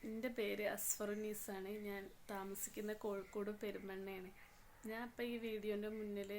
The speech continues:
ഉം, വരാനുള്ള കാരണം, ആ, എൻ്റെ ഒരു വീടുണ്ട്. എൻ്റെ വീട് എന്നല്ല, എൻ്റെ ഉമ്മാൻ്റെ വീട്. പിന്നെ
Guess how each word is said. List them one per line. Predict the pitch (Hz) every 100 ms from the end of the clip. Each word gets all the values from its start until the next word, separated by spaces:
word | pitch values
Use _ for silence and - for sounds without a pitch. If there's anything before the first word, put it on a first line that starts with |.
| 208 -
ഉം, | 202 196 190 185 190 185 254 - -
വരാനുള്ള | 196 196 196 202 208
കാരണം, | - 196 185 185 190 233 - - - - - 415 403
ആ, | 196 190 185 - - - - -
എൻ്റെ | 208 214 233
ഒരു | 233 220 - 202
വീടുണ്ട്. | 208 196 208 214 208 - -
എൻ്റെ | 202 208
വീട് | 233 233 220
എന്നല്ല, | 220 208 202
എൻ്റെ | 226 214
ഉമ്മാൻ്റെ | 196 190 190 196 208
വീട്. | 202 - - - - - - - - - -
പിന്നെ | 208 202 190 190